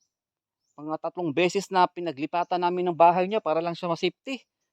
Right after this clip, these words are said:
Pero ay, hindi pala siya ma-safety kasi binabalik-balikan pa rin. Hindi kaya eh. Hala.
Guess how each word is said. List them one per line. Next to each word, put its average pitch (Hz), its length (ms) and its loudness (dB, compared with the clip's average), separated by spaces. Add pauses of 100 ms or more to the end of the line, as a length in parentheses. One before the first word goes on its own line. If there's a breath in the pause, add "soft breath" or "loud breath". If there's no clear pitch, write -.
(160)
Pero 185 240 -8
ay, 202 80 -8 (800)
hindi 143 160 -20
pala 180 160 -16
siya 190 160 -16
ma-safety 214 480 -14
kasi 240 240 -12
binabalik-balikan 220 800 -4
pa 302 160 -6
rin. 370 80 -8 (2000)
Hindi 175 160 -20
kaya 226 160 -2
eh. 196 80 -16 (1900)
Hala. 240 180 -4